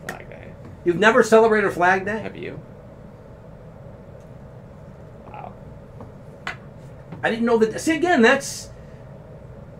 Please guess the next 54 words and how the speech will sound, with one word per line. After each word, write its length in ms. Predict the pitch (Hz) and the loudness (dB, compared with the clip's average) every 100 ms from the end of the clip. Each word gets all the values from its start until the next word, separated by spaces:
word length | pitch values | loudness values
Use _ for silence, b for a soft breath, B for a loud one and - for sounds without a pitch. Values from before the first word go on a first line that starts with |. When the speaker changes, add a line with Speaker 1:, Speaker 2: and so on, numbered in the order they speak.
| - | -10
Speaker 2:
that's 180 | - 190 | -8 -2
not 180 | 269 240 | 0 4
right. 240 | 233 277 | 4 4
We 100 | 190 | 2
should 180 | 190 220 | 4 6
all 140 | 220 208 | 8 6
know 300 | 190 262 269 | 6 6 6
that. 300 | 160 101 - | 0 0 -4
We, 120 | 160 | -4
we 180 | 180 233 | -2 -2
should 200 | - 233 | 0 2
know 340 | 233 277 269 | 2 2 2
it. 100 | - - - - - - - - | 0 -4 -18 -20 -20 -20 -14 -4
Speaker 1:
I 60 | |
mean, 100 | 139 | 0
I 40 | 143 | 2
know 140 | 180 | 2
what 100 | 139 | 2
Speaker 2:
June 140 | 262 | 4
Speaker 1:
it 40 | - | 4
is. 100 | - | 4
Speaker 2:
fourteenth. 680 | - - 339 440 339 170 98 | 2 2 0 4 4 2 -2
Speaker 1:
I 120 | 110 | -8
just 160 | 110 | -8
haven't 220 | - 117 107 | -8 -8 -6
been, 140 | 95 | -6
like, 80 | 92 | -4
Speaker 2:
Flag 280 | 240 311 247 | -2 -2 2
Day. 140 | 185 | 2
We 120 | 170 | 2
should 200 | 214 254 | 0 2
all 160 | 254 247 | 4 6
know 280 | 220 320 254 | 6 6 4
that. 160 | 190 | 2
I 80 | 170 | 2
mean, 100 | 190 | 2
that's 160 | 247 - | 0 -2
kind 240 | 254 302 | -4 0
of 300 | 269 185 160 - B B B - | 0 0 -4 -12 B B B -10
not 120 | 262 | -4
a 40 | 254 | -4
proud 360 | - 233 254 | -2 2 4
moment 400 | 185 196 262 - | 4 2 2 -2
for 240 | - - 135 | -6 -4 -2
us 160 | 117 | -2
as 120 | 151 131 | -2 -4
a 40 | |
country 360 | - 233 247 147 | -6 -6 -2 -2
that 100 | 127 | 0
we 60 | |
don't, 300 | 170 175 165 | 0 0 0
uh, 240 | 170 160 156 | 0 0 0
know 240 | 156 240 | 0 0
that. 360 | 170 - - | -2 -4 -10